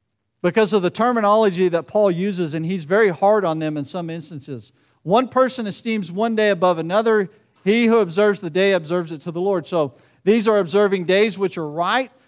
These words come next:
Those are religiously neutral days, as he defines it in Romans. But if you go over to Galatians in chapter four,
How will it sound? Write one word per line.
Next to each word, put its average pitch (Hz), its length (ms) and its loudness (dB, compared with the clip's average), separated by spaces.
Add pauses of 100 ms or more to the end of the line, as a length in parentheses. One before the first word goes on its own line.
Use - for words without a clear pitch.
(120)
Those 208 240 4
are 214 160 2 (200)
religiously 208 680 2
neutral 202 460 -4
days, 196 680 -4 (400)
as 175 160 0
he 208 100 0
defines 185 480 -2
it 180 80 -2
in 180 200 -4
Romans. 220 520 -2
But 214 160 0
if 226 120 0
you 240 80 0
go 262 160 6
over 247 180 4
to 226 160 -4
Galatians 196 720 -2
in 190 120 -8
chapter 226 420 -4
four, 240 480 0